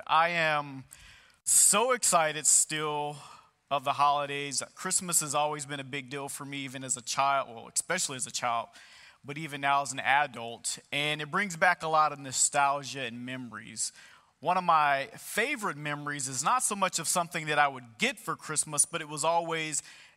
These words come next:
a commercial that would come on around Christmas time. And there was a song associated with this commercial, a jingle. And I'm gonna need some help.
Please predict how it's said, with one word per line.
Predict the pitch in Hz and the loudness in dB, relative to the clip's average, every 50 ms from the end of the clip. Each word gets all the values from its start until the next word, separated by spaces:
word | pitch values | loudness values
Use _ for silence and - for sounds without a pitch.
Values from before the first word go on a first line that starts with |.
| _ _ | _ _
a | 151 160 165 160 160 | 2 2 2 2 0
commercial | - - - 160 151 151 160 202 240 247 - - 196 170 147 | -2 -6 -8 -8 -4 0 2 2 2 2 0 0 -2 0 0
that | 156 151 147 | 2 2 2
would | 147 147 - | 0 -4 -6
come | 156 165 160 156 | -6 -2 0 2
on | 156 156 156 151 | 2 2 2 0
around | 147 147 147 147 143 143 143 143 139 143 143 139 - - - - _ _ _ | 0 2 2 4 4 4 2 0 -2 -6 -12 -16 -20 -20 -20 -20 _ _ _
Christmas | - - 170 160 - - 165 156 - - - | -8 -4 -2 -2 -2 -4 -2 -2 0 0 0
time. | - - 233 233 - 120 101 90 69 71 - _ _ _ _ _ _ _ _ _ _ _ _ | 2 2 2 2 2 2 -2 -6 -10 -16 -20 _ _ _ _ _ _ _ _ _ _ _ _
And | 131 135 | -8 -6
there | 151 156 | -4 -4
was | 156 131 143 | -4 -4 -2
a | 143 | 2
song | - - - - 240 269 302 294 262 214 170 147 131 123 | 2 4 4 4 4 4 4 4 4 4 2 0 -4 -8
associated | 127 - - 175 170 156 - - 160 156 147 143 143 131 | -4 -2 -2 0 0 -2 -2 -2 -2 -2 -2 -4 -6 -8
with | 135 135 - | -10 -10 -10
this | - 135 - | -8 -8 -8
commercial, | - - 139 143 139 139 131 - - 127 123 | -8 -8 -10 -10 -8 -8 -8 -10 -10 -12 -12
a | 127 | -12
jingle. | 123 107 160 233 254 226 185 123 92 - - _ _ _ _ _ _ _ _ _ _ _ _ _ _ _ _ _ _ _ _ _ _ - 131 | -8 -6 -4 -2 -2 -4 -6 -8 -12 -16 -20 _ _ _ _ _ _ _ _ _ _ _ _ _ _ _ _ _ _ _ _ _ _ -14 -4
And | 120 123 | -2 -2
I'm | 147 156 | -2 -2
gonna | 143 139 131 131 | -4 -6 -8 -8
need | 131 127 - | -8 -4 -2
some | - 127 107 | -2 -4 -4
help. | 95 95 95 85 - | -8 -14 -14 -16 -18